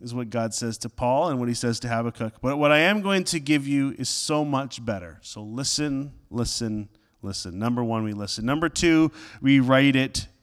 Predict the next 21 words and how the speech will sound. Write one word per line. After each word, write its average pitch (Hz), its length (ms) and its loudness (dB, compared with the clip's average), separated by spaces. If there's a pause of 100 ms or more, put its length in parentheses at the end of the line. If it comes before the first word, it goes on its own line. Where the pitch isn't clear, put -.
(300)
down. 101 440 -2 (840)
When 139 220 2
God 147 280 4
speaks, - 460 0
we 127 100 -2
document 120 640 -4
it. 95 120 -14
We 107 120 -10
take 131 340 -6
notes. 113 340 -6
You 110 120 -6
write 120 260 -4
down 110 520 -8
when 104 180 -10
God 98 200 -10
speaks. - 540 -12 (1000)
I 143 120 4
don't 196 100 6
know 165 60 6
about 143 80 6
you. 113 480 2